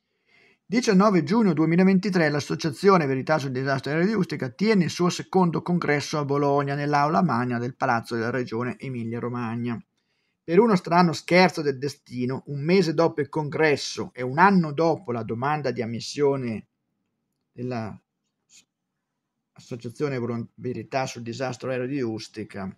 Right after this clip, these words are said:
all'Associazione Parenti delle Vittime di Strage e Terrorismo, il noto giornalista che per anni in televisione e sui giornali ha raccontato di missili e poi solo di battaglie aeree,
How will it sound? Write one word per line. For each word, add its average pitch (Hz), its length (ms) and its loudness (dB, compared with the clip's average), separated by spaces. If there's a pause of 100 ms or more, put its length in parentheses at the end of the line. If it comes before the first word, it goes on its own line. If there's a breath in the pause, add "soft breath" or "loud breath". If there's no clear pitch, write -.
(140)
all'Associazione 110 760 -10
Parenti 120 420 -6
delle 101 200 -6
Vittime 110 340 -8
di 101 60 -8
Strage 113 260 -8
e 104 40 -10
Terrorismo, 131 600 -6 (540 soft breath)
il 156 120 -4
noto 185 380 4
giornalista 165 640 0
che 131 140 -2
per 139 180 -2
anni 170 320 6
in 139 80 -8
televisione 139 680 0
e - 20 -2
sui 143 200 -4
giornali 139 500 -4
ha 117 40 -2
raccontato 143 760 -4
di 120 120 -6
missili 123 540 -8
e 120 120 -12
poi 143 220 -4
solo 156 320 -4
di 120 120 -4
battaglie 127 420 -6
aeree, 131 440 -4